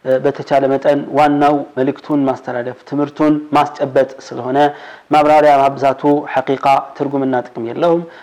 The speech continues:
አጫጭር ወሳኝ ማብራሪያዎችን ብቻ ነው ኢንሻአላህ ለመጠቀም የምሞክረው። ቢስሚላሂ አርረሕማን አርረሒም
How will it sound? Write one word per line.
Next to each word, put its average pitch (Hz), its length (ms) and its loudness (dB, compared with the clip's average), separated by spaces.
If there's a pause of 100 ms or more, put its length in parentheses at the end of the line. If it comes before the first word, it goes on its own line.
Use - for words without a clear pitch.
(180)
አጫጭር - 500 -2 (140)
ወሳኝ 135 340 -6
ማብራሪያዎችን 127 600 -4
ብቻ - 180 -14
ነው 120 120 -8
ኢንሻአላህ 127 440 -6 (120)
ለመጠቀም 123 520 -8
የምሞክረው። 120 540 -10 (720)
ቢስሚላሂ 143 560 2
አርረሕማን 120 480 -6
አርረሒም 113 400 -10